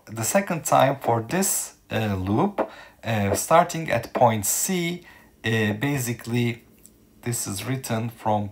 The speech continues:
point C going back to point C.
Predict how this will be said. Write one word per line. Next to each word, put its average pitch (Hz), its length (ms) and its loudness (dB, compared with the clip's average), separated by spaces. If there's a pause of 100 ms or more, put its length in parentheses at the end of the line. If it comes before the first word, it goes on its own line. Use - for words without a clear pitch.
(100)
point 135 340 0
C 113 520 -4
going 104 360 -2
back 127 280 2
to - 100 -10
point 95 360 -4
C. 139 520 -4